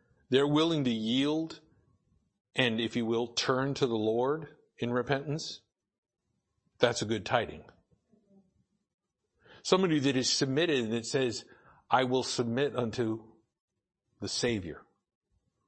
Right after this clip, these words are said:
Who is my God? Who is my Lord?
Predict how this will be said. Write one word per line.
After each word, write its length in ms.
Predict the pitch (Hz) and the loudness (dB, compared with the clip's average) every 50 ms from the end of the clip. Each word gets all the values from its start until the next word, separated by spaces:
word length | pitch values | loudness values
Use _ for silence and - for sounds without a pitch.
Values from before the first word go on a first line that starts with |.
| _ - | _ -6
Who 180 | - 135 135 | -2 0 0
is 140 | 135 127 117 | 2 0 0
my 180 | 123 113 113 113 | 0 0 0 0
God? 460 | 104 - - - 82 - - - - _ _ _ _ _ _ _ _ _ _ _ _ _ _ _ _ _ _ _ _ _ _ _ _ _ _ _ _ _ _ - | -2 -2 -4 -4 -6 -10 -14 -18 -20 _ _ _ _ _ _ _ _ _ _ _ _ _ _ _ _ _ _ _ _ _ _ _ _ _ _ _ _ _ _ -2
Who 160 | 139 147 151 | 0 2 2
is 140 | 139 120 127 | 0 0 0
my 140 | 123 117 | 0 0
Lord? 420 | 113 117 143 139 107 92 - - | 0 0 -2 -2 -2 -6 -8 -12